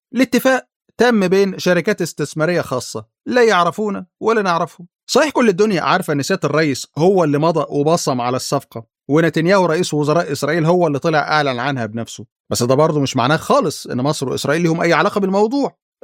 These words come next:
إحنا لقينا شوية شركات كده معديين قدامنا بالصدفة ومعاهم غاز كتير،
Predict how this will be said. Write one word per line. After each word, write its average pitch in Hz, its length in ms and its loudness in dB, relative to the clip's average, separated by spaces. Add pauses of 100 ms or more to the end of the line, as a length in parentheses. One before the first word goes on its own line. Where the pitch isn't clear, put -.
إحنا 233 280 2
لقينا 226 240 0
شوية 220 180 2
شركات 175 400 0
كده 170 220 0
معديين 165 460 0
قدامنا 170 400 0
بالصدفة 156 480 -4
ومعاهم 160 380 2
غاز 165 260 0
كتير، 131 300 -8